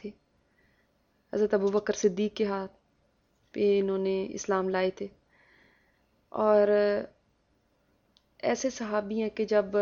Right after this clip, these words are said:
हिजरत हुई, हिजरत भी इन्होंने की, तो जब हिजरत हुई और आप सल्लल्लाहु अलैहि वसल्लम ने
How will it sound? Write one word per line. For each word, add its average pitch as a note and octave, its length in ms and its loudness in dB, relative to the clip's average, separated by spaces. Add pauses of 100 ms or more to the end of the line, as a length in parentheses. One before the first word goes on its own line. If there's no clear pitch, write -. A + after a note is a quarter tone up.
(140)
हिजरत A#3 420 4
हुई, G#3 120 -2
हिजरत G3+ 320 -2
भी A#3 140 -2
इन्होंने A3 300 -2
की, G#3 200 -10 (720)
तो G3+ 60 -12
जब G#3 180 2
हिजरत A3 420 2
हुई G#3+ 140 2
और G#3 80 2
आप G3 120 0
सल्लल्लाहु G3+ 360 0
अलैहि G3+ 180 -2
वसल्लम G#3 340 -4
ने G3+ 180 -6